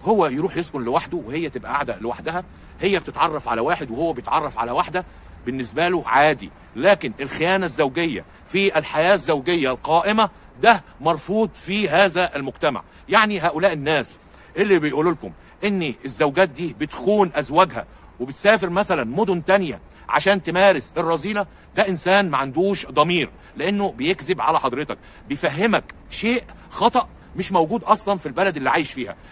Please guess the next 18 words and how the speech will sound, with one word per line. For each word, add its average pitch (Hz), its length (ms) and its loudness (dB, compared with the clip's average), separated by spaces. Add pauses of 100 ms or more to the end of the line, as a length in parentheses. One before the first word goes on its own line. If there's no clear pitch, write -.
لما 196 340 2
تكون 180 300 -4
عندك 156 280 -2
ضمير 147 380 -2 (260)
وراجل 165 540 2
محترم 190 480 0
لازم 185 340 0
تقول 170 400 -6 (100)
الأشياء 147 420 -6
اللي 139 140 -4
حواليك. 110 420 -6
أنا 226 100 0
دايمًا 202 300 -2 (280)
بقول 170 240 0
بعض 175 320 4
السلبيات 156 640 -4
اللي 180 180 -4
موجودة 143 540 -2